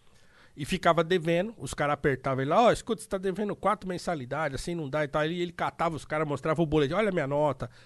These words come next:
pelo amor de Deus, eu preciso terminar isso aqui, eu não posso sair, não posso trancar e tal." "Tá bom, vai, pega mais seis meses aí e tal, assina aqui, pronto, pronto." Então, ele se formou em duas faculdades assim. Terminou.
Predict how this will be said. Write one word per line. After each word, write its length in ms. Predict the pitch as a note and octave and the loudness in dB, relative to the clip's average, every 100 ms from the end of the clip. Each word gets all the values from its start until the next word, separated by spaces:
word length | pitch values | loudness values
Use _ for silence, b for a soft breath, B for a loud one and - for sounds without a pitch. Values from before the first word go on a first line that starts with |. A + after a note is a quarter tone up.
| b | b
pelo 180 | F#3+ F#3 | -2 0
amor 180 | E3 F3+ | 0 -2
de 100 | D3+ | 0
Deus, 100 | D3+ | -2
eu 60 | |
preciso 180 | C3+ E3+ | -2 -6
terminar 340 | F3+ F3 C#3+ C#3+ | -4 -4 -4 -8
isso 140 | E3+ | -10
aqui, 220 | - C#3+ | -12 -6
eu 60 | C#3+ | -6
não 100 | C3+ | -6
posso 280 | C#3 C#3 D3 | -8 -6 -4
sair, 460 | - D3 C3+ C#3+ | -4 -4 -4 -4
não 100 | C#3 | -6
posso 260 | C3+ C#3 - | -8 -8 -4
trancar 440 | D3+ C#3 C3 C#3+ | -4 -4 -6 -8
e 40 | C#3 | -6
tal." 200 | D3 C#3+ b b b b b b | -6 -6 b b b b b b
"Tá 120 | - A2+ | -4 0
bom, 180 | B2+ | 2
vai, 200 | G#2 A#2+ | 2 0
pega 280 | - C#3 C3 | 0 -2 -2
mais 220 | A#2+ B2+ | -2 -4
seis 260 | - B2 F#2 | -2 -2 -2
meses 280 | A2 B2 F#2 | -4 -6 -6
aí 360 | G#2 A#2 B2+ G#2+ | -8 -6 -6 -6
e 40 | |
tal, 240 | - B2 | -6 -6
assina 360 | G#2 - C3 A2 | -6 -8 -8 -8
aqui, 360 | - - A2+ G2 | -10 -12 -10 -10
pronto, 400 | G#2 A2 G2 - | -8 -6 -8 -10
pronto." 260 | - A#2+ F#2+ | -8 -6 -4
Então, 200 | - E3+ - | -4 -6 -6
ele 180 | C#3+ D#3 | -8 -6
se 220 | - A3 | -10 -10
formou 400 | - A3 E3 E3+ | -6 -2 -2 -2
em 80 | E3+ | -6
duas 160 | F#3+ G3+ | -8 -8
faculdades 400 | F#3+ F3+ G#3 - | -6 -4 -6 -4
assim. 540 | F#3 A3 - - D3 - - - - _ _ - - _ _ _ _ | -2 -2 -2 -6 -6 -6 -14 -20 -20 _ _ -20 -20 _ _ _ _
Terminou. 400 | F3 G3 C#3 F#2+ | -6 -4 -4 -8